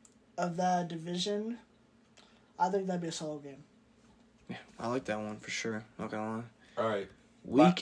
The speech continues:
Speaker 2: eighteen.
Speaker 3: All
Speaker 2: We
Speaker 3: the
Speaker 2: don't
Speaker 3: divisional matchups.
Speaker 2: Mm-mm-mm.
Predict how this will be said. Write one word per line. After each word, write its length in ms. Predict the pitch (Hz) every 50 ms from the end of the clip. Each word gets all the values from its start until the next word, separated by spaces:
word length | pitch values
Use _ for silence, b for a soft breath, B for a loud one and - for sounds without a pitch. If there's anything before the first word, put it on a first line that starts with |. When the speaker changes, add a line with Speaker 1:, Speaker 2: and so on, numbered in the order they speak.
| - - - 104
Speaker 2:
eighteen. 760 | 110 98 - - - - - 175 247 294 262 180 107 101 - - b b b b b b b b b b - -
Speaker 3:
All 180 | 120 139 156
Speaker 2:
We 60 | 170 160
Speaker 3:
the 60 | 175
Speaker 2:
don't 100 | 165 156 151
Speaker 3:
divisional 360 | 151 170 160 151 156 151 143 135
matchups. 720 | 131 127 127 123 - - 113 101 95 - - - - - B B B B B B B B B B - - - - - - - - - - - - - - - - - - - - -
Speaker 2:
Mm-mm-mm. 1400 | 208 233 - - - - 185 190 185 - - 131 135 135 262 - - - - 78 65 - - 180 180 170 160